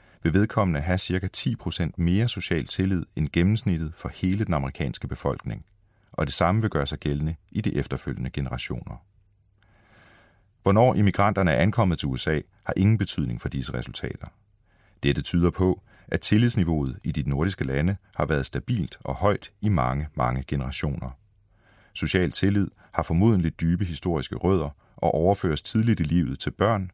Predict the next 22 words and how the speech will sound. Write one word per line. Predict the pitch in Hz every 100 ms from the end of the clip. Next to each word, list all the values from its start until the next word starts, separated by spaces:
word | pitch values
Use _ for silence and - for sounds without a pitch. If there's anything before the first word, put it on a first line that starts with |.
| _ -
fra | 107
forældre | 107 - 64 - 64
og |
skole. | - 69 64 64 65 - _ _ _ _ _ _ _ -
Forskere | 64 71 - 80 67
som | 69 -
Christian | 69 - 62
Bjørnskov | 71 76 92 87 80 - _
har | -
her | 82 76
sandsynliggjort, | - 78 123 107 87 92 76 - _ _ -
at | -
sådanne | 107 95 80 78
indlærte | 92 107 101 -
tillidsnormer | - 101 107 104 98 78 71 71 -
stort | - - 131 -
set | - 90 -
forbliver | - - 101
uændret | 82 104 87 78 73 69
resten | 78 - 76
af | 67
livet, | 113 87